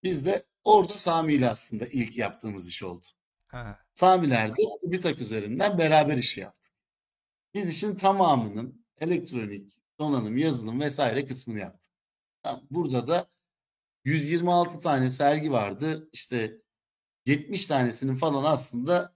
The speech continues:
Speaker 1: yani hatta doksan
Speaker 2: Hmm.
Speaker 1: tanesinde biz bir noktada varız ama yetmiş tanesini biz yaptık diyebiliriz neredeyse. Orada çünkü şu anda o ekipteki bütün herkes zaten bizim ekibimiz.
Speaker 2: Hı hı.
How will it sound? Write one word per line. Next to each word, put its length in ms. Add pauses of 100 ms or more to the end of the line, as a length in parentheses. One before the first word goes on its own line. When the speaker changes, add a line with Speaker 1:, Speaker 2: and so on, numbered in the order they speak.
Speaker 1:
yani 180
hatta 360
doksan 380
Speaker 2:
Hmm. 60
Speaker 1:
tanesinde 500
biz 180
bir 100
noktada 440
varız 240
ama 140
yetmiş 440
tanesini 600 (340)
biz 180
yaptık 400
diyebiliriz 520
neredeyse. 480 (1600)
Orada 640 (120)
çünkü 340
şu 180
anda 360
o 140
ekipteki 640
bütün 220
herkes 360
zaten 380
bizim 220
ekibimiz. 600 (340)
Speaker 2:
Hı 180
hı. 40